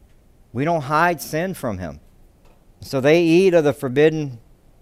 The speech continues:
the forbidden tree there. The, the, there was the tree of life and the tree of knowledge of good and evil.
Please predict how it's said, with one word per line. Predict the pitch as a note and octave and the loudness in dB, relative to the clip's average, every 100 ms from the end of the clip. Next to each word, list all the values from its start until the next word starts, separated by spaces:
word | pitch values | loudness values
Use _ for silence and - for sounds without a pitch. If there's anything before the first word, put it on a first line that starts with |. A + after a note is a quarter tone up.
| _ _ _ _ | _ _ _ _
the | - | -10
forbidden | A#2 C3 C#3 D3 C#3 | -6 0 2 2 2
tree | - D3 C#3+ | -2 0 2
there. | B2+ A#2 A#2 | 4 4 2
The, | A2 A2+ A2+ | 2 2 0
the, | G#2 G2+ B2 A#2+ | -2 -6 -4 -2
there | A#2+ | 0
was | B2 A#2 | -2 -4
the | |
tree | A2 D3 D3+ | -6 0 2
of | C#3+ | 2
life | B2+ C3 C3+ B2+ | 4 6 4 2
and | A#2+ | -6
the | A2 | -6
tree | - C#3 | -4 -4
of | A#2+ | -2
knowledge | A2+ A#2 B2+ A#2 F#2+ - - _ - | 0 2 2 0 -4 -12 -20 _ -14
of | G#2 F#2+ | -10 -2
good | A#2 | -2
and | A2 | 0
evil. | G#2+ A#2+ G#2 F#2 | -2 -4 -4 -10